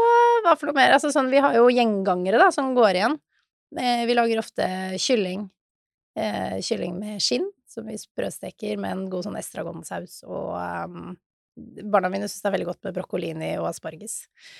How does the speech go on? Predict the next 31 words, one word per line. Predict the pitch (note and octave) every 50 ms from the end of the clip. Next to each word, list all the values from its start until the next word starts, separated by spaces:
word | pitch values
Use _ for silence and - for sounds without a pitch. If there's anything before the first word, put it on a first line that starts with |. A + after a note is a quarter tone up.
| - - - _ - -
Og | F3+ E3
det | G3 E3+ - -
som | - G#3 G3
er | F#3 F#3
greia | F#3 F3+ G3 A#3 A#3+ A#3+ A3 E3 D#3 E3 F#3 A3+ A3 -
med | G#3+ F#3 G3+
grønnsaker | A3+ A3+ F#3+ - - - - _ - D4 C#4+ -
og | G#3+ G#3
barn, | A#3+ C#4 D4+ C4+ - -
er | G3+ G3 G3
at |
du | - A3 A3+
må | A#3 G#3+ G#3 G#3 A3 A3+ B3 C#4 D4+ D#4+ F4+ F#4
jo | F4+ E4
på | - E4
en | F4 C#4
måte | B3 - C4+
gjøre | B3+ A3+ G3+ F#3 G3
dem | G#3 G#3+ G#3+
litt, | G#3+ G#3+ G#3 G#3 A3 - - _ _ _ -
eh, | A#3 G#3 G3+ G3+ G3+
tiltrekkende. | - - F3+ E3+ - - - - G#2+ - - - _ _ _ _ _ _ _ _ _ _ _ _ _ _ - _ -
Så | - - A3+
jeg | A3 A3 G3 - - - _ _ _ _ _
tar | - A3 -
alltid | G3 F#3 - G3+ G3+
og | - -
koker | - A#3+ F#3 - - F#3
dem | E3 D#3+ F3 F3+
veldig | F3+ E3+ E3 -
kjapt, | - D#4+ - _ - -